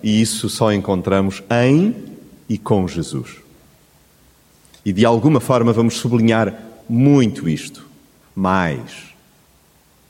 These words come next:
Que seja mais de Jesus. E isso nos leve depois a outro tipo de raciocínios. E é precisamente este pulo que nós precisamos de dar individualmente,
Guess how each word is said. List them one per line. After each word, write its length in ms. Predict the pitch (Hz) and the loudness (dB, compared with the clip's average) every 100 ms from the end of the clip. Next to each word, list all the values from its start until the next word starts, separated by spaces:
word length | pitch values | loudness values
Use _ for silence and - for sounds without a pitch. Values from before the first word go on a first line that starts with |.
| _ _ _ _ | _ _ _ _
Que 60 | - | -2
seja 220 | 135 127 | 0 2
mais 460 | 110 120 131 131 90 | 2 2 4 2 0
de 160 | 85 | -4
Jesus. 680 | 90 95 78 98 78 - - - _ _ _ _ _ _ _ _ _ _ _ _ _ | 0 0 0 -2 -4 -8 -20 -20 _ _ _ _ _ _ _ _ _ _ _ _ _
E 180 | 95 113 | 0 2
isso 280 | 110 - 98 | 2 0 2
nos 360 | 92 90 82 | 4 2 0
leve 600 | 87 90 95 85 80 80 | 0 2 2 0 -4 -4
depois 500 | 76 85 104 95 82 | -4 -4 0 0 2
a 40 | 87 | 0
outro 380 | 98 101 98 | 2 2 0
tipo 320 | 80 98 90 80 | -4 -4 -4 -4
de 100 | 87 | 0
raciocínios. 1000 | 87 - 82 - - 92 73 65 - - _ _ _ _ - - - | 0 -2 -8 -8 -4 -2 -2 -8 -14 -20 _ _ _ _ -20 -16 -2
E 180 | 107 | 2
é 40 | 180 | 2
precisamente 800 | - 131 - 139 127 139 139 127 | 2 -2 0 2 4 4 2 0
este 280 | - - - | -2 -4 -8
pulo 720 | - - 180 127 82 69 - - - - | -2 0 2 2 0 -4 -12 -20 -20 -2
que 80 | 113 | 0
nós 240 | 123 139 | 2 0
precisamos 580 | - - 120 120 120 110 | -8 -8 0 2 2 0
de 120 | 120 | -2
dar 320 | 107 110 110 139 | 2 2 0 2
individualmente, 1120 | 196 214 139 123 95 90 87 110 143 - | 2 2 0 0 2 0 2 2 0 -6